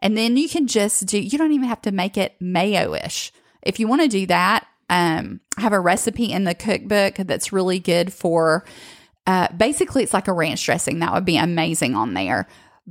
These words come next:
But you could use something like a cashew cream, or you could just totally leave that out. So I like to make mine really fresh for carrot dogs. So we'll just do grated cabbages. Don't forget your purples. There's not just green cabbage. So we'll do purple cabbage, maybe carrots,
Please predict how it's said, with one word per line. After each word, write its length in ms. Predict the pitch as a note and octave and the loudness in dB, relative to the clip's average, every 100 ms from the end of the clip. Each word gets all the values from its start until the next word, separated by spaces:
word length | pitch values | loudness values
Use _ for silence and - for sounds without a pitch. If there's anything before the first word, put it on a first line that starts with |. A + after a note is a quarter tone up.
| - | -4
But 580 | A#3 E4+ - - - - - | 0 2 2 0 -2 -10 -4
you 140 | G#3+ | -2
could 160 | C4 A3 | 0 0
use 180 | G3 | 0
something 340 | - G#3 G3 G3+ | 0 -2 0 0
like 200 | F#3+ G#3 | 0 -2
a 60 | |
cashew 460 | G#3 - E3+ - B3+ | -6 -6 -6 -2 -4
cream, 380 | - - E3 E3+ | -2 -4 -2 -2
or 140 | F#3 | 0
you 60 | F3+ | 0
could 120 | F#3 | -2
just 280 | E3+ - - | -6 -8 -8
totally 480 | - A3 F#3+ F#3+ F#3+ | -2 0 2 0 0
leave 220 | F3 E3 | 0 0
that 140 | E3 | 0
out. 220 | D#3+ - - | 2 0 0
So 100 | F#3+ | -2
I 120 | F3 | 0
like 180 | D4+ F4+ | 0 0
to 100 | A#3+ | -2
make 180 | G3+ - | -2 -2
mine 220 | F#3+ F#3 | -2 0
really 220 | F3+ E3+ | 0 -2
fresh 360 | E3 D#3+ E3 - | -2 0 0 -2
for 120 | - | -6
carrot 340 | - A#3 A3 A#3 | -4 -2 -2 0
dogs. 440 | A3 A#3 A#3 - - - | 2 2 -2 -8 -14 -10
So 160 | - G#3+ | 0 2
we'll 160 | A#3 | 2
just 260 | C#4 E4 - | 0 -2 0
do 140 | F#3 | -2
grated 380 | E3+ F3 F3 D#3+ | 0 0 0 -6
cabbages. 680 | - F#3 F3+ G3 G#3+ G#3+ - | 0 0 2 2 2 0 2
Don't 200 | - - | 0 0
forget 240 | F#3+ G#3 | -2 -2
your 80 | - | -4
purples. 680 | - D#4+ - A#3 A#3 A3+ A3+ | -2 -2 0 0 2 2 2
There's 180 | F3+ G3 | -2 2
not 180 | F#3 G3 | 0 0
just 240 | G3 - | -4 -4
green 260 | - G#3 G#3 | -4 -2 -2
cabbage. 460 | - - C2 - | -2 -4 -4 -4
So 140 | - D#3+ | -2 0
we'll 80 | |
do 240 | F3 D#3+ D#3+ - - _ | 0 -2 -2 -8 -20 _
purple 380 | - A#3 A#3 A3+ | 0 0 2 -2
cabbage, 680 | A#3+ A3 G#3 F#3+ F#3+ F#3+ - | 0 0 2 2 2 0 -2
maybe 280 | F3+ D#3+ D3+ | -2 -2 -4
carrots, 720 | - A3+ G#3 G3+ G3 - | -4 -2 2 2 0 -2